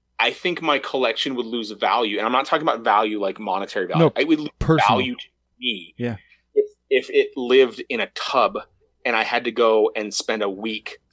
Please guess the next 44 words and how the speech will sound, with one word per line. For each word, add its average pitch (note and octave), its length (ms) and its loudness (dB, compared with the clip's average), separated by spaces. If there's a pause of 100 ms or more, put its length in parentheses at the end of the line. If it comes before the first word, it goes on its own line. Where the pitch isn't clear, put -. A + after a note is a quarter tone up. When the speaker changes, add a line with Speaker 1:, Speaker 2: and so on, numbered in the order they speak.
Speaker 1:
finding G#2+ 300 -4
all G2 180 -4
the G2 80 -4
pieces G#2+ 440 -8
for - 160 -8
this G2 220 -6
one G#2 460 -6 (320)
nineteen G#2 560 -8
ninety-nine G2 640 -8
set. - 380 -2 (540)
Speaker 2:
Right. A2+ 160 -2
Speaker 1:
Um, G2 300 -2 (400)
when A#2+ 340 -2
really B2+ 260 6
that A2 200 -2
set - 200 -4
can A2+ 160 -10
just G2+ 200 -10
live A2 180 2
on G#2 140 -4
a F2+ 40 -10
shelf. - 360 2
And, C#3+ 160 0
and D3+ 100 2
I D#3+ 60 2
do G3 180 -2
have A#3 160 2
some - 220 -2
unbuilt G#2+ 400 -2
sets. F2 280 -6
Like, C3 140 0
I C3 40 0
do D3+ 120 0
have C#3+ 140 0
some A#2+ 100 -6
sets - 280 -6
that G2+ 120 -4
do G2 160 -10
live G2 180 -8
in F#2+ 60 -8
a F#2 80 -8
bag. E2 400 -10 (180)
Speaker 2:
Yeah. C3 180 -8 (200)
Speaker 1:
Um, G2+ 240 -2